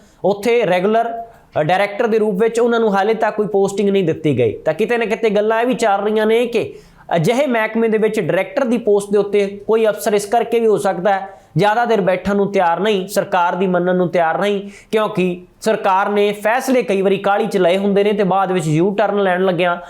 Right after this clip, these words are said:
ਅਫਸਰਾਂ ਨੂੰ ਜ਼ਿੰਮੇਵਾਰ ਠਹਿਰਾ ਦਿੱਤਾ ਜਾਂਦਾ ਹੈ।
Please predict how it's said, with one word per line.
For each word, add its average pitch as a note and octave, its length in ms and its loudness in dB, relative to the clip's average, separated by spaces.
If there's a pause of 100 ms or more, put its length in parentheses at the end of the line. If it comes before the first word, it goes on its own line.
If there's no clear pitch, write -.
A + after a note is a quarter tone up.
(240)
ਅਫਸਰਾਂ B3+ 300 -2
ਨੂੰ F#3+ 160 0
ਜ਼ਿੰਮੇਵਾਰ F3 400 2
ਠਹਿਰਾ E3+ 260 0
ਦਿੱਤਾ D3 320 -2
ਜਾਂਦਾ A#2+ 300 0
ਹੈ। - 140 -10